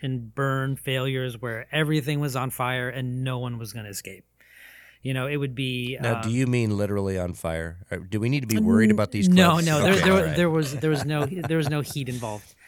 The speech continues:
Speaker 2: Okay,
Speaker 1: Um,
Speaker 2: all right.
Speaker 1: other than emotional.
Speaker 2: So you just mean that it was some m-, major catastrophe in the way that something wasn't coming together the way you wanted it to
Speaker 1: Oh,
Speaker 2: or needed it
Speaker 1: absolutely.
Speaker 2: to.
Speaker 1: So we had, uh, you know, when my wife was coaching, it was just,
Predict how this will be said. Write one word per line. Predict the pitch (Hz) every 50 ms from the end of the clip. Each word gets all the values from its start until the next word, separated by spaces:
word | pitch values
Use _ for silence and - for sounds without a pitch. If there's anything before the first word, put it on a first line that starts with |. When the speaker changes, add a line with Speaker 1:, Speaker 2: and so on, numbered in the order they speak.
| - -
Speaker 2:
Okay, | 107 104 - -
Speaker 1:
Um, | - 151 151 143 143 135 131 127
Speaker 2:
all | 92 92
right. | 85 78
Speaker 1:
other | 165 151 147
than | 147 135
emotional. | 135 135 131 127 - - 123 110 101 - -
Speaker 2:
So | - - 151 131 123 120 - 135
you | 131 139 151
just | 135 123 117 87
mean | 104 110 107 95
that | 98 95
it | 92 82
was | 92 92 -
some | - - - 127 110 101 95 82 - 87
m-, | 101 107 110 110 - -
major | 110 110 113 123 123 110 113
catastrophe | 101 - 95 - 104 95 95 98 - - 101 - - 98 95 92
in | 85 90
the | 90
way | 87 90 90 90
that | 82 85 82
something | - 104 92 95 90 87 85
wasn't | 95 98 110 110 95 107 92 78
coming | - 98 95 95 95 90
together | 87 82 80 90 87 80 85 82 82
the | 76 85
way | 82 82 80
you | 82 78 78 80
wanted | 78 78 82 82 80 76 76
it | 71 - _
to | - -
Speaker 1:
Oh, | 240 240 180
Speaker 2:
or |
needed | 143 175
it | 196 175
Speaker 1:
absolutely. | 160 160 185 196 175 139 151 165
Speaker 2:
to. | - 196
Speaker 1:
So | 175 - 185 180 170 165
we | 160 156 156 202 202 165
had, | 165 190 190 190 185 180 156 139 120 - - - 147
uh, | 151 147 143 135 135 135 151
you | 175 160 147
know, | 143 139 127
when | 120 135 135 127 123 123 123 120 - -
my | 139 131 127 135 135
wife | 127 127 127 131 -
was | - 113
coaching, | - - - 147 151 143 - 117 104 98 110 - _ - - - - - - _ _ _ _ _ _ _
it | - 156 156
was | 147 151 139 120
just, | - - 131 127 - - - -